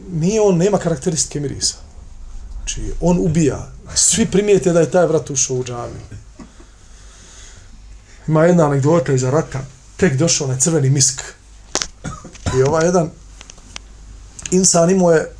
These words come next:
onaj, problema sa sinusima. Non stop imao začepljen ovaj nos. I on ne osjeti ništa. Njemu je rekao, rekao da je to prelijepog mirisa, taj naš miris.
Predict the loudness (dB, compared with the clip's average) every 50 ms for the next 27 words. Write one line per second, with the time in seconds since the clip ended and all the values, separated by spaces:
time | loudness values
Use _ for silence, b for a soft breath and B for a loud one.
0 | -16 -12 -8 -6 -6 -6 -2 0 2 4 4 4 4 4 4 2 2 2 4 4
1 | 4 4 2 0 -2 -6 -12 -16 -20 -20 -20 -20 B B B B B B B -20
2 | -20 -20 -20 -20 -20 -8 -2 2 2 2 4 2 0 2 2 0 2 2 2 2
3 | 0 0 -4 -4 -8 -10 -8 -8 -8 -8 -8 -10 -10 -10 -10 -12 -12 -16 -20 -16
4 | -12 -8 -6 -4 -2 0 2 4 4 4 4 2 0 0 0 2 2 2 2 0
5 | -2 -6 -8 -10 -12 -12 -14 -14 B B B B B B B B B B B B
6 | B B B B B B B 4 6 6 6 6 4 4 4 4 4 4 2 2
7 | 2 2 2 2 2 0 2 2 2 4 4 4 2 0 -2 -2 -2 0 -2 -2
8 | -2 -2 -4 -4 -4 -8 -12 -12 -12 -12 -14 -12 -12 -12 -12 -12 -12 -12 -12 -12
9 | -14 -14 -14